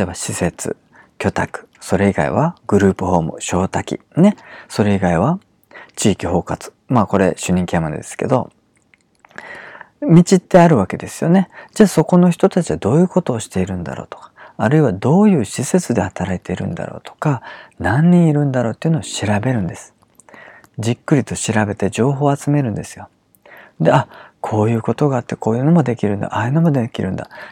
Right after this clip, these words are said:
じゃあ、私はどういうことしたいんだろうっていうふうに、もう少し具現化してみるんですよね。グループホームのケアマネがしたい。たいと。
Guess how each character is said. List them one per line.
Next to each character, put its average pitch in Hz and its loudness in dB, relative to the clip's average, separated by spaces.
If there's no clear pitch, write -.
じ 160 2
ゃ - -2
あ、 - -8
私 - -4
は 196 4
ど 170 2
う 190 4
い - 2
う 180 0
こ - -6
と - -8
し - -8
た 110 -4
い 113 -2
ん 117 -6
だ - -6
ろ - -10
う 147 -12
っ - -20
て - -4
い 151 0
う 143 -2
ふ 151 0
う 160 0
に、 185 0
も 185 2
う 214 -2
少 - -4
し - -4
具 107 0
現 110 2
化 98 -2
し - -10
て 92 -6
み 92 -2
る 85 -6
ん - -8
で - -12
す - -10
よ 147 -2
ね。 175 2
グ 107 2
ル 98 0
ー - -6
プ 95 -6
ホ 95 -4
ー 120 -4
ム 175 2
の 202 2
ケ 117 0
ア 101 4
マ 92 2
ネ 87 -2
が 90 -12
し - -16
た - -8
い。 - -
た 110 -2
い 107 -6
と。 - -20